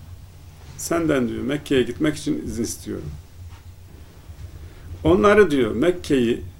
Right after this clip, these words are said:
Mekke'deki ahali, müşrikleri İslam'a davet edeceğim. Umulur ki Allah-u Teala onlara hidayet eder. Yoksa eğer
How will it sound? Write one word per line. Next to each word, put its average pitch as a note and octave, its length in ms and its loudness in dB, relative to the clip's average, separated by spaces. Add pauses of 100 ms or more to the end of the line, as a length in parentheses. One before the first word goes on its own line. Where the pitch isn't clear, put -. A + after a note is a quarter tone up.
(140)
Mekke'deki C3 680 0
ahali, A2+ 500 -4 (140)
müşrikleri A#2+ 680 -6 (960)
İslam'a D3+ 520 4
davet C3+ 360 0
edeceğim. D#3+ 500 0 (1700)
Umulur G3 300 6
ki D#3 100 0
Allah-u E3+ 320 6
Teala C#3 320 0
onlara D#3 380 2
hidayet B2 420 0
eder. G2+ 200 -6 (1500)
Yoksa F#3+ 540 2 (1040)
eğer D#3 320 6